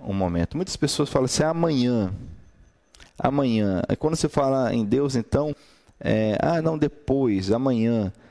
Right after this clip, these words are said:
Não faça isso. Entenda, se Deus falou para você fazer algo, faça. Se Deus disse para você, é, fazer algo, faça. Então, assim,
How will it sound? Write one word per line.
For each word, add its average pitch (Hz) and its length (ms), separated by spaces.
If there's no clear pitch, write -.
Não 175 120
faça 113 400
isso. - 360
Entenda, 131 640
se 131 180
Deus 185 300
falou 143 320
para 147 160
você 131 220
fazer 123 340
algo, 117 360
faça. - 500
Se - 120
Deus 143 220
disse 131 200
para 120 140
você, 117 320
é, 98 360
fazer 104 340
algo, 113 340
faça. - 640
Então, 123 340
assim, 123 360